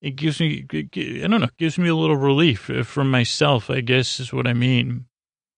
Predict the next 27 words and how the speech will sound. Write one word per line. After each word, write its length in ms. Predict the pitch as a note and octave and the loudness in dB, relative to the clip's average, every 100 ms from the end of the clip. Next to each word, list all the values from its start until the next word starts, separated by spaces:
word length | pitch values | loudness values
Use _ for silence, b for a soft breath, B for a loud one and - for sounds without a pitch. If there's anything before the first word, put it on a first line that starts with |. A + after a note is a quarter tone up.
| _ _ | _ _
And 160 | D#3+ D3+ | -8 -4
so 120 | F#3+ | -2
to 60 | |
be 120 | F#3 G#3+ | 0 2
honest, 260 | F#3 - | 2 2
I 40 | E3+ | 2
don't 120 | F3+ | 4
know 80 | E3+ | 2
if 80 | |
the 100 | - | 0
podcast 500 | D3 D#3 C#3+ D#3 C#3 | 0 0 2 0 0
can 120 | - C3+ | 0 -2
serve 340 | - D3 B2 | 2 2 2
those 280 | C#3+ C3 - | 0 0 2
roles 340 | C#3 C#3+ B2+ | 4 4 4
for 280 | - C3+ B2 | -2 -6 -4
you. 220 | A#2 B2 | -6 -8
Be, 200 | B2 C3+ | -6 -6
be 200 | B2 D3+ | -2 0
a 60 | E3+ | 2
little 180 | E3+ D#3+ | 0 0
bit 120 | D3+ | -2
silly, 600 | - D#3+ D3 D3 C#3+ D3 | -2 0 2 2 0 0
add 280 | C3+ C3+ C3+ | 0 2 2
a 40 | |
little 300 | C#3 C#3+ C#3 | 2 2 4
levity. 880 | C3+ B2 A#2+ - B2 A#2 A#2+ A2+ | 4 4 2 0 -2 0 0 -2